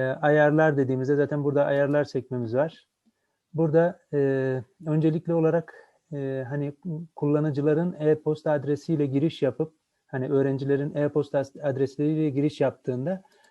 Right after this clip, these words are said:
e, sınavın sonucu, yani değerlendirmesi, işte hangi öğrenci, e, soruya ne cevap vermiş, sorunun doğrusu neymiş, bunu görebilmesi açısından mail adresi önemli.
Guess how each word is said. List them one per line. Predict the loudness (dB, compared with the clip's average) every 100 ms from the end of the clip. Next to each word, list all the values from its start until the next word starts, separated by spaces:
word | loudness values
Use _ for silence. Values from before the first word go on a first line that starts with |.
| _ -8
e, | -4 -2 -4 -6
sınavın | -6 -2 0 0 -2
sonucu, | -6 -6 -2 0 0 -2 -2
yani | -2 0 0
değerlendirmesi, | 2 2 2 0 -2 -4 -4 -6 -12 -14
işte | _ -8
hangi | -4 0 2
öğrenci, | 2 2 0 -2 -4 -8 _ _ _ _ -6
e, | -4 -4 -4 -6 -8 -10
soruya | -2 2 4 4
ne | 2 4
cevap | 4 2 0
vermiş, | -2 -2 -6
sorunun | 0 0 2 0 2
doğrusu | 2 2 0 -2
neymiş, | -2 -4 -4
bunu | -2 0
görebilmesi | 2 2 0 -2 -2 -2
açısından | -4 -4 -4 -4 -6 -10 _ _ _ _
mail | -2 0 2
adresi | 0 -2 -2
önemli. | -2 -2 -2 -2 -6